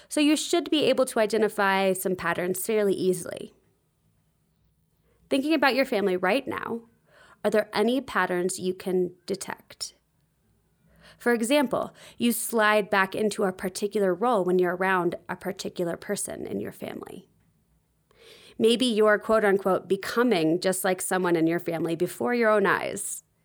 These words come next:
Maybe your communication skills are sucking with your significant other, just like your parents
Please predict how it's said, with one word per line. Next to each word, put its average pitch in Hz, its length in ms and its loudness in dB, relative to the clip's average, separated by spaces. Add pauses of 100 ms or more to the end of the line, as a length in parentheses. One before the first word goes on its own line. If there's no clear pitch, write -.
(1200)
Maybe 196 240 2
your 208 140 2
communication 202 680 2
skills 156 320 -2
are - 140 -2
sucking - 640 -2
with 180 160 -4
your 175 220 2
significant 175 640 0
other, - 420 -4 (500)
just 233 220 -2
like 269 180 -2
your 269 100 -2
parents - 680 -2